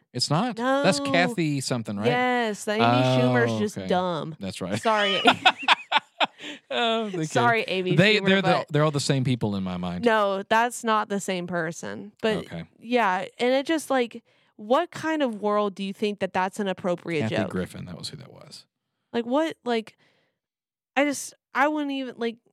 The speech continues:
Speaker 2: I just can't even, I couldn't even comprehend it when I read it today. I just couldn't.
Speaker 1: It's just not, it's just really out of taste. It's, it's disgusting. Uh, you know, it, that's, that, I think that's her joke pattern is,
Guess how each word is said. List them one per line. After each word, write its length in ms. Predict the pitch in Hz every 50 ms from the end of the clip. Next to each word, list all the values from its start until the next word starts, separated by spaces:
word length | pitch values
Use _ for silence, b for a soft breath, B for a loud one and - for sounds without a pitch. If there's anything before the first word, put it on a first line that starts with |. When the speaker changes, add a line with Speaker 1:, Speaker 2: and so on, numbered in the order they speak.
| _ _ _ -
Speaker 2:
I 180 | 233 226 220
just 160 | 208 190 - -
can't 220 | 202 190 180 185
even, 240 | 185 185 180 170 -
I 120 | - 202 208
couldn't 200 | - 233 240 233
even 180 | 226 214 208 208
comprehend 460 | 196 196 196 - 190 185 180 180 185
it 80 | -
when 140 | - 165 160
I 80 | 160 160
read 200 | 160 160 160 180
it 120 | 185 170
today. 340 | - 190 170 165 160 156 - _ _ -
I 100 | - 196
just 200 | 190 196 - -
couldn't. 220 | - - 185 160 160
Speaker 1:
It's 100 | 160 170
just 120 | 151 -
not, 160 | 185 190 180 151
it's 180 | - 143 -
just 140 | - 160 151
really 180 | 165 160 156 143
out 120 | 143 139
of 80 | 123 -
taste. 440 | 131 123 143 120 - - - - -
It's, 180 | 110 - - - -
it's 200 | 127 113 - -
disgusting. 760 | - 117 107 - - - 120 113 120 - - 101 95 92 92
Uh, 60 | 95
you 180 | 92 98 135 135
know, 140 | 127 135 135
it, 300 | 127 113 - - - 139
that's, 240 | 147 160 - - -
that, 200 | 135 143 143 -
I 40 |
think 160 | - 160 156 147
that's 120 | 131 -
her 120 | - 135
joke 300 | 117 101 107 110 113 -
pattern 340 | - 117 113 113 120 117 107
is, 240 | 95 92 90 -